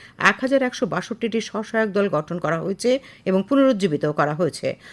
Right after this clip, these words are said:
এক লক্ষ চোদ্দ হাজার লাখপতি দিদি করার লক্ষ্যমাত্রা নেওয়া হয়েছে। পূর্ত দপ্তরের সচিব ব্রিজেশ পাণ্ডে জানান, স্বচ্ছ ভারত মিশন গ্রামীণ টু পয়েন্ট জিরো প্রকল্পে রাজ্যের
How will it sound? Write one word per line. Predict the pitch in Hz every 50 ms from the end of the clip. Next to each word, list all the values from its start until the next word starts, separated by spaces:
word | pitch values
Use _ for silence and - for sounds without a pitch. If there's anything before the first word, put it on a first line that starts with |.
| - - -
এক | - 196 - -
লক্ষ | 302 349 349 -
চোদ্দ | 370 - 349 311 269 320
হাজার | 302 311 285 294
লাখপতি | 247 196 170 185 - - 254 247 - 226
দিদি | 196 208 180 190
করার | - 180 160 156 160
লক্ষ্যমাত্রা | 196 240 - - 240 175 143 - - 139
নেওয়া | 139 143 135 143 147
হয়েছে। | 143 139 - 156 143 120 - - _ _ - - - - - - - - - - - - - - - _ -
পূর্ত | 285 302 - -
দপ্তরের | 392 381 480 480 - 466 440
সচিব | - - 370 359 370 277
ব্রিজেশ | 240 254 233 262 285 -
পাণ্ডে | - 277 277 262 277
জানান, | 247 262 254 294 381
স্বচ্ছ | 370 - - 320 320 - 349
ভারত | 302 294 302 294 294 - 254
মিশন | 254 233 - 254 240 233
গ্রামীণ | 175 156 190 196 196 214 233 247 254
টু | 240 - 269
পয়েন্ট | 247 - 247 240 233 190
জিরো | 196 190 185
প্রকল্পে | 180 - - 220 220 226 226 - 220 220
রাজ্যের | 208 180 151 151 156 - 175 175